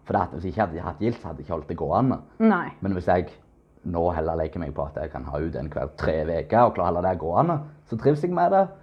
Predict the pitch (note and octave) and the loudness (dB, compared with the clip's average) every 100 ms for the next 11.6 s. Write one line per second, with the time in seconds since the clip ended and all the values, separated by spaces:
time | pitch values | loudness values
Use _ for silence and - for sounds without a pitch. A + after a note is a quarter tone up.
0 | _ _ - A2 G#2 G#2 G#2 G2+ G2 F#2+ | _ _ 0 4 6 4 4 0 -2 -2
1 | F2 - F#2+ - - G2 F2+ E2 F2 - | -2 2 0 0 0 0 0 -2 -4 -4
2 | F#2 F#2+ F2+ F#2 - - - A2 E2 F#2+ | -8 -6 -4 -4 -6 -8 -4 -4 0 -2
3 | F2+ - _ - - G#2 F2+ E2 D2+ E2+ | -2 -6 _ -10 0 2 2 -2 0 2
4 | F#2 F2+ - F#2 F#2+ D#2 D#2+ - D2+ D2 | 2 0 -4 0 2 0 -2 -4 -2 -2
5 | F2 D#2 D2 - B2 - - D#2+ D#2+ - | -2 -4 -4 2 2 2 -4 -2 -2 -4
6 | C2 D2+ D#2 D2+ C3 F3 - F3 F3 A2 | -8 -4 -4 0 0 0 -4 -2 2 6
7 | G2 F#2 - - _ _ - - E2+ D2+ | 6 4 -8 -20 _ _ -4 -2 -2 -4
8 | - _ _ - - G#2+ G#2+ G#2 F#2+ F#2 | -12 _ _ -6 -2 2 4 6 6 4
9 | G2+ F#2+ F#2+ G#2 - G2 G2+ - - C#4+ | -2 -4 -2 -4 -2 0 0 0 -2 0
10 | G#4 A#4 A#4 G4+ - D4 D4 D#4+ D#4+ C4+ | 2 0 0 0 4 4 6 4 4 2
11 | A3 G3+ G3+ E3 C#3+ A2+ | 2 2 4 4 4 2